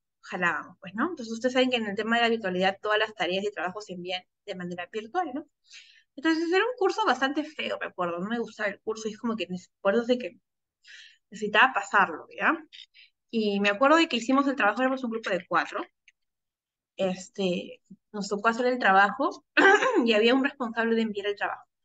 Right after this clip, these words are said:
<clears throat> que era un, un, justo era el compañero más ocioso, ¿no? Que a veces los profesores designan a los compañeros. Y le dijimos, "Envía el trabajo, envíalo, que ya con eso aprobamos mínimo con un diez".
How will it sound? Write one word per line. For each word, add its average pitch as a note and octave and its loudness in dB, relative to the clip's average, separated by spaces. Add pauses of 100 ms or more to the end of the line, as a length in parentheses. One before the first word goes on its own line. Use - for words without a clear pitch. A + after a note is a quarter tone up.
(760)
<clears throat> F#4 4
que A3+ 4
era G#3+ 0
un, A#3 -2 (280)
un, C4 -2
justo G#4 0
era D#4+ 4
el D#4 -2
compañero A3+ -4
más A3 -6
ocioso, - -14
¿no? G4 -12
Que B3 -2
a G#3+ -2
veces A3+ -8
los A3+ -8
profesores G#3 -6
designan F3+ -10
a - -20
los - -20
compañeros. - -18 (640)
Y B3 0
le B3+ 6
dijimos, C#4 2
"Envía G#3 -2
el A3+ -2
trabajo, G#3+ 2 (100)
envíalo, A#3+ 2
que F#3+ -10
ya G3+ -2
con F#3+ -16
eso C4+ 2
aprobamos G3+ -4
mínimo G3+ -16
con F3 -20
un E3+ -20
diez". - -20